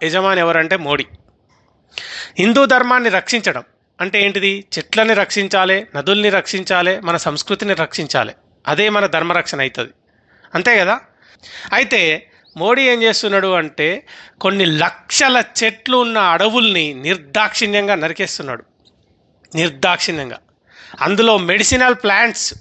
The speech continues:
ఉన్నటువంటి చెట్లు కొన్ని లక్షల సంఖ్యలో ఉన్నాయి. కర్రెగుట్టలో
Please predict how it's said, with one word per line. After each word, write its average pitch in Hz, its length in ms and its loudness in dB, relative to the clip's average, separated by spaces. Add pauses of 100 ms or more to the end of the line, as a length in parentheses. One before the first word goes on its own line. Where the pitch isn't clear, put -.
ఉన్నటువంటి 190 640 -2
చెట్లు 208 340 -2
కొన్ని 190 340 -2
లక్షల 156 460 0
సంఖ్యలో 202 400 0
ఉన్నాయి. 143 240 -6 (1120)
కర్రెగుట్టలో 202 720 0